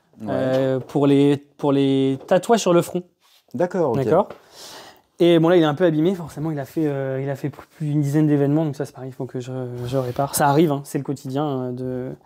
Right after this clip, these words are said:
Speaker 2: de faire de l'événementiel. Donc en fait, j'ai un trône, vous verrez sur les photos, parce que là, il est emballé. Et,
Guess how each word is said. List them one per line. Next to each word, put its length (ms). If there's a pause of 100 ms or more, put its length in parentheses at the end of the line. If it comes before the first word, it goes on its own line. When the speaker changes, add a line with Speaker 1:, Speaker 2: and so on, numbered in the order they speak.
(320)
Speaker 2:
de 80
faire 160
de 40
l'événementiel. 600 (320)
Donc 120
en 40
fait, 120
j'ai 60
un 100
trône, 340 (1040)
vous 100
verrez 160
sur 140
les 80
photos, 320
parce 140
que 80
là, 60
il 80
est 40
emballé. 360 (400)
Et, 360